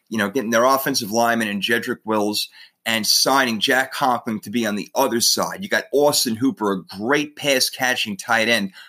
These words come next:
along with Odell, along with Jarvis Landry. I mean, come on, the weapons are all over the place, so you need something to put it together. Is Kevin Stefanski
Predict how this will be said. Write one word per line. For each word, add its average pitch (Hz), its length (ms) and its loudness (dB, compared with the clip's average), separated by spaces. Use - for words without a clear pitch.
along 190 460 4
with 160 240 -4
Odell, 110 640 0
along 180 640 2
with - 360 0
Jarvis 120 520 2
Landry. 101 520 -4
I 120 80 -2
mean, 123 340 -2
come 147 340 0
on, 190 280 4
the 110 80 2
weapons 143 420 0
are 127 180 0
all 120 220 2
over 170 240 2
the 139 60 -10
place, 104 360 -6
so 143 120 0
you 123 160 -2
need 131 300 -2
something 120 340 -4
to 117 60 -2
put 110 240 -6
it 98 80 -10
together. 101 480 -4
Is 98 140 -4
Kevin 123 320 -6
Stefanski 107 920 -2